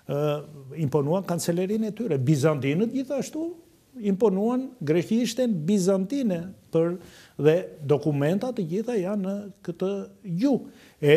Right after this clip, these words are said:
edhe ata intelektual, po themi iliro shqiptar, edhe ata shkruanin, shkruanin në këto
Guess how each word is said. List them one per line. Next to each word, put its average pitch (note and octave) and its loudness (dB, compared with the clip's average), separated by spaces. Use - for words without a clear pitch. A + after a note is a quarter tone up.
edhe C4+ 6
ata C4+ 0
intelektual, A#3+ 2
po D#3 4
themi D3+ 2
iliro D#3 6
shqiptar, D3+ 0
edhe F#3+ 4
ata G#3 0
shkruanin, D#3+ -2
shkruanin D3+ -6
në C#3 -2
këto A3 -4